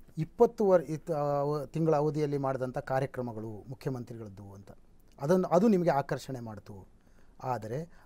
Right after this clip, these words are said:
ಆ ಆಕರ್ಷಣೆ ಅಂತ ಯೋಜನೆಗಳು ಈ ಸರ್ಕಾರ ಮಾಡ್ತಾ ಇಲ್ಲ. ನಿಮ್ಮಂಥ ಮತ್ತು ಹತ್ತಾರು ಮನೋಹರ್ಗಳಿರ್ಬೋದು, ಕುಮಾರಸ್ವಾಮಿಯವರ, ಆ, ಕೆಲಸವನ್ನ ಮೆಚ್ಚಿ ಬರಬೇಕಾದವರು.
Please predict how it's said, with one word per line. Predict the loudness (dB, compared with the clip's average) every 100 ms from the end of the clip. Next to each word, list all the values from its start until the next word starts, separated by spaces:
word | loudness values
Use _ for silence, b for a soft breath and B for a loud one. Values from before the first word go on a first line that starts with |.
| 0
ಆ | 8 8 10 8
ಆಕರ್ಷಣೆ | 8 6 2 0 2
ಅಂತ | 2 2
ಯೋಜನೆಗಳು | 2 2 2 0 0 -2
ಈ | 2 4
ಸರ್ಕಾರ | 4 2 2 2 4
ಮಾಡ್ತಾ | 4 2 0
ಇಲ್ಲ. | 0 -2 -4 -6 b b b 4
ನಿಮ್ಮಂಥ | 6 6 8
ಮತ್ತು | 6 6 4 4
ಹತ್ತಾರು | 4 8 10 12
ಮನೋಹರ್ಗಳಿರ್ಬೋದು, | 10 8 8 10 8 8 4 4 -8 b b _
ಕುಮಾರಸ್ವಾಮಿಯವರ, | 0 4 4 6 4 6 6 4 2 b b
ಆ, | 0 2
ಕೆಲಸವನ್ನ | 4 4 4 2
ಮೆಚ್ಚಿ | 4 4 4 6
ಬರಬೇಕಾದವರು. | 8 10 10 6 4 -2